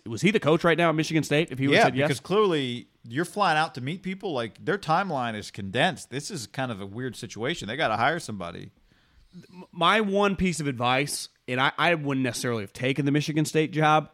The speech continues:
Speaker 1: I do just wonder, a-, and coaches tell you this all the time. Now, granted, the Browns did not offer Saleh the job, but coaches will always tell you, you have to strike when the iron's hot because you, the next year can change so dramatically. You're one quarterback injury away.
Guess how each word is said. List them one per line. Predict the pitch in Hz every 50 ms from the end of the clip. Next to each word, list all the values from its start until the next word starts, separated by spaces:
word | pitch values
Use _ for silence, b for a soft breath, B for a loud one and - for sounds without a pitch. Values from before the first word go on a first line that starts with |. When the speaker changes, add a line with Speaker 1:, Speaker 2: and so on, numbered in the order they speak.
| _ _ -
Speaker 1:
I | 131 139
do | 139 131 170 214
just | 196 214 190 - -
wonder, | 113 117 120 127 139 143 135 127 113 87 90 78 - _ _ -
a-, | 117 117 - 113
and | 117 110 117
coaches | - 156 170 170 - 160 -
tell | - 160 147
you | 143 139
this | 131 127 -
all | 135 127
the | 123 117
time. | - 127 120 120 120 95
Now, | 123 123
granted, | 123 131 151 151 139 127 117
the | 120
Browns | 120 135 151 156 156 147 131 117 117
did | 110 147 139 127
not | 135 139 135 131 131 - -
offer | 120 113 123 123 - - 135
Saleh | 123 - - 131 131 131 135 135 123
the | 131
job, | 120 135 135 135 139 156 156 - b b b b b b b b b b b b b b b b -
but | 139 143 156 151 156 151 - - 143 127 - -
coaches | - 151 156 151 - 151 127
will | 131 139 -
always | - 131 143 156 160 165 151
tell | - - 160 151 143
you, | 131 117 110
you | 98 95 95 107
have | 101 - - - 127 131 131 131 127 - -
to | - 120
strike | - - - - - - 135 135 127 120 120 - -
when | 117 113 107
the | 110 110 110
iron's | 110 110 107 107 107 -
hot | 107 101 101 92 92 - _ b b b b b b b b b b
because | 120 113 - 127 117 107 113
you, | 117 127 -
the | 123 127 120
next | 120 135 139 143 - - -
year | 147 151 147
can | 131 - 135 117
change | - - 135 127 123 113 - -
so | - - 131 143 147 139
dramatically. | 123 135 131 123 110 104 95 95 - 95 90 95
You're | 110 143 143
one | 143 131 147 151 151
quarterback | - - - 151 151 151 147 147 147 147 -
injury | 147 147 135 143 147 147
away. | 143 143 143 143 143 143 139 139 143 135